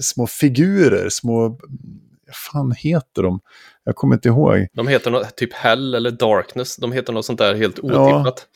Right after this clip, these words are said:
Speaker 1: Då, det är någon, någon slags... Eh, Rot heter de.
Speaker 2: Ja, just det.
Speaker 1: På
Speaker 2: Otippat
Speaker 1: engelska.
Speaker 2: i alla fall.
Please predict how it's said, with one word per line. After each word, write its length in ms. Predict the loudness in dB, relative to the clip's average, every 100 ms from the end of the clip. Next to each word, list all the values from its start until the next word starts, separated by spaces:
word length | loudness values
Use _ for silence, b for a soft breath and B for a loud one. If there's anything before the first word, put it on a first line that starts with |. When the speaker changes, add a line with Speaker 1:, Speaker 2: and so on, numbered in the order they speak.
| b b b b b
Speaker 1:
Då, 220 | -4 -2
det 160 | 2 2
är 60 | 4
någon, 340 | 2 2 0
någon 120 | 0
slags... 420 | 2 0 0 -2
Eh, 500 | 0 2 2 0 -2 -4 -14 _ _ _ -2
Rot 580 | 4 4 2 _ -10 -6
heter 280 | -6 -4
de. 200 | -4 -4 0
Speaker 2:
Ja, 120 | 2
just 180 | 4 2
det. 100 | -2 -4 _ _ _ -20 _ -2
Speaker 1:
På 80 |
Speaker 2:
Otippat 120 | 0 0
Speaker 1:
engelska. 340 | -2 -2 0 0
Speaker 2:
i 20 |
alla 120 | 0
fall. 180 | 0